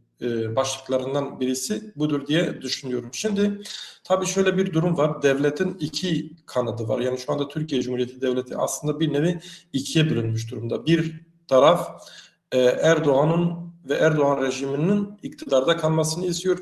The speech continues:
Çünkü bu rejimin halen Kürtlere karşı kullanışlı bir silah olduğunu düşünüyorlar ve Kürtlerin, Kürtlerin mücadelesini bastırmadan, yok etmeden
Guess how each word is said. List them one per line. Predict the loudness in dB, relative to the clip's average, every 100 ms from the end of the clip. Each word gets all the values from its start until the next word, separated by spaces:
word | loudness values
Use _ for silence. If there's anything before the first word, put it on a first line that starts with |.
| -4
Çünkü | -4 -4 -2
bu | 2
rejimin | 2 0 -2 -4
halen | -2 2 2 2 -2 -10 -20 -12
Kürtlere | -4 -4 0 2 2
karşı | 0 -2 -2 -2 -4 -4 -14 _ -6
kullanışlı | -2 -2 -2 -2 0
bir | -2 -4
silah | -4 4 6 6
olduğunu | 2 0 -4
düşünüyorlar | -6 -8 -4 0 4 2 0 -10 -20 _ 0
ve | 2 0 -4
Kürtlerin, | -6 -4 2 2 4 0 -2
Kürtlerin | -8 -2 2 2
mücadelesini | 2 0 0 -2 -2 -2 2
bastırmadan, | 2 2 -2 0 2 2 -2 -4 -16 -20 _
yok | 0 0 0
etmeden | -4 -2 -2 2 2